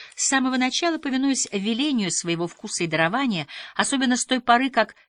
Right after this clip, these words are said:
испортились его отношения с Людмилой, Гермес Марана мечтал о литературе, целиком состоящей из апокрифов, ложных посылов, подделок и подлогов, мешанины и путаницы.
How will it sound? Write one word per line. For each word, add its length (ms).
испортились 720
его 120
отношения 580
с 120
Людмилой, 580
Гермес 720
Марана 580
мечтал 580
о 100
литературе, 720
целиком 560
состоящей 1000
из 400
апокрифов, 800
ложных 480
посылов, 560
подделок 640
и 40
подлогов, 640
мешанины 640
и 40
путаницы. 720